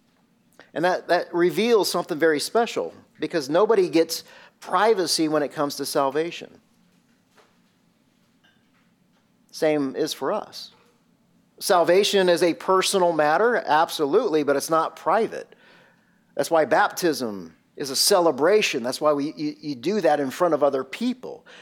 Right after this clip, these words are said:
It's a public testimony of what God's done in your life, in your heart. Um, it's a public witness. Remember the Exodus? Where did, where did the Israelites put the lamb's blood as the angel of death,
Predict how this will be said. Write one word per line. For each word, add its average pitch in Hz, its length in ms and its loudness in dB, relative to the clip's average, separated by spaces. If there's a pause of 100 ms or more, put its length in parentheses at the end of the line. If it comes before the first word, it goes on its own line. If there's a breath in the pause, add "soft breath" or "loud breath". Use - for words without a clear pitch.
(160 loud breath)
It's - 140 -8
a 123 100 -2
public 175 460 -2
testimony 139 580 0
of 120 80 -2
what 135 140 -4
God's 135 300 -2
done 127 280 -2 (300 loud breath)
in 135 140 -4
your 113 120 -6
life, 120 420 -2
in 113 80 -8
your 107 140 -12
heart. 165 420 -2 (1400 loud breath)
Um, 95 600 -12 (840)
it's - 100 -8
a 131 80 0
public 185 480 -2
witness. 151 440 0
Remember 180 380 2
the 160 180 4
Exodus? - 680 -2 (1800 soft breath)
Where 202 180 2
did, 214 160 2
where 226 160 4
did 247 160 2
the 202 200 4
Israelites 196 420 4
put - 220 0
the 175 80 2
lamb's 170 360 2
blood 139 520 2 (280 loud breath)
as 139 200 -2
the 147 160 0
angel 170 480 2
of 120 160 -2
death, 139 500 2